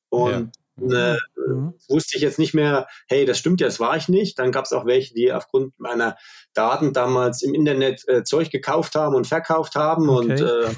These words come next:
Speaker 1: sozusagen da die Zeche geprellt und ich war dann auf einmal, äh, stand dann dumm da. Und, äh, da habe ich versucht, mich und auch meinen Namen zu schützen und habe gesagt, ich bin überall dort nicht, ne? Und
Speaker 2: Mhm.
Speaker 1: um da Einhalt zu gebieten. Und es gab da mal einen Fan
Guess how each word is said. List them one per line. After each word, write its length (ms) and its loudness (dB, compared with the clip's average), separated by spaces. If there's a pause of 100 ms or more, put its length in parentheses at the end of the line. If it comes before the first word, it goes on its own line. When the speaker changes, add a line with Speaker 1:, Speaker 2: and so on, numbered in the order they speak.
Speaker 1:
sozusagen 440 0
da 120 2
die 140 -2
Zeche 260 -2
geprellt 480 -2
und 340 2
ich 180 -4
war 120 0
dann 180 0
auf 120 -2
einmal, 340 0
äh, 100 2
stand 280 -2
dann 120 0
dumm 220 0
da. 320 0 (540)
Und, 300 0
äh, 140 4
da 120 2
habe 100 4
ich 80 -2
versucht, 400 2
mich 280 2
und 120 2
auch 180 -2
meinen 300 0 (160)
Namen 300 2
zu 120 -2
schützen 380 0
und 100 4
habe 120 0
gesagt, 360 0
ich 160 -8
bin 180 4
überall 460 0
dort 240 0
nicht, 400 0 (240)
ne? 260 -4
Und 200 -2
Speaker 2:
Mhm. 100 -2 (360)
Speaker 1:
um 220 -2
da 100 0
Einhalt 360 0
zu 100 -10
gebieten. 420 -2 (600)
Und 260 0
es 140 -4
gab 200 -4
da 100 0
mal 120 0
einen 120 0
Fan 400 0